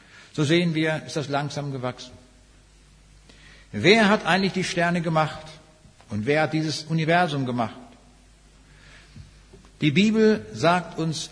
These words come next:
alle entscheidenden Dinge. Und so lesen wir am Anfang des Johannesevangeliums: „Im Anfang war das Wort, und das Wort war bei Gott,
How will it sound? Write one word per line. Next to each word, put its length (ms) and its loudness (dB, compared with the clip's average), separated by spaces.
alle 400 6
entscheidenden 720 0
Dinge. 220 -2
Und 100 -2
so 100 0
lesen 340 2
wir 260 0
am 140 -8
Anfang 340 4
des 180 0
Johannesevangeliums: 1200 -2
„Im 120 -6
Anfang 420 4
war 100 4
das 240 2
Wort, 320 4
und 100 -2
das 280 -2
Wort 280 0
war 120 0
bei 140 -2
Gott, 300 -4